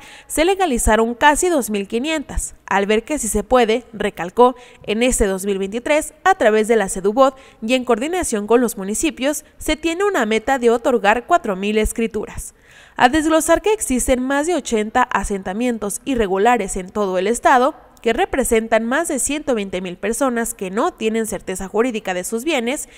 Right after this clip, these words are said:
el mandatario proyectó, mediante el programa de regularización de la tenencia de la tierra, realizar acciones sin precedentes a favor de las familias.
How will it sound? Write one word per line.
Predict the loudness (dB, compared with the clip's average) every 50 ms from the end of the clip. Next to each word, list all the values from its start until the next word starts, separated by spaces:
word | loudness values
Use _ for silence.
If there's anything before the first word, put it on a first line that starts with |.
| -20 -20 -20 -10
el | -6 -4 -2 0
mandatario | 0 0 0 0 0 2 0 2 2 2 2 0 0 0
proyectó, | -4 -4 -4 -6 -8 -2 2 2 2 2 2 -4 -16 -20 -20 -12 -6
mediante | -4 -2 2 2 2 2 2 0 -4
el | -6
programa | -4 -4 -2 0 0 0 0 0 0
de | 0 0
regularización | 2 2 2 2 2 0 -2 -4 -4 -6 -6 -4 -2 -2 -2
de | -2 -2
la | -4
tenencia | -4 -4 -4 -4 -4 -4 -4 -4 -4 -2
de | -2
la | -2 -2
tierra, | 0 0 0 2 2 0 -2 -2 -6 -16 -20 -20 -12
realizar | -6 0 2 4 4 4 2 0 2 2 4 4 4 2 0
acciones | -4 -4 -4 -4 -2 0 0 2 2 0 -2 -2
sin | -4 -4 -6
precedentes | -4 -6 -4 -4 -2 0 0 0 0 -2 -2 -2 -2 0
a | 0 0 0
favor | 0 -2 -2 0 0 0 2
de | 2 2
las | 2 2 0 0
familias. | -2 -4 -4 -4 -4 -6 -8 -10 -12 -10 -10 -10 -12 -14